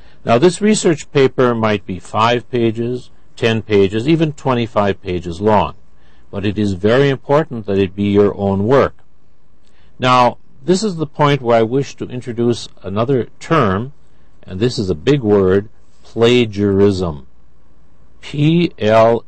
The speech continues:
A G I A R I S M. Plagiarism.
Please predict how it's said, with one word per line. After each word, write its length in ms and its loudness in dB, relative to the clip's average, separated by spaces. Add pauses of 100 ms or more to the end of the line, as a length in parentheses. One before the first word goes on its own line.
A 500 -6 (520)
G 500 2
I 600 2 (340)
A 300 2
R 580 2 (420)
I 440 0
S 360 -8
M. 360 -8 (320)
Plagiarism. 880 4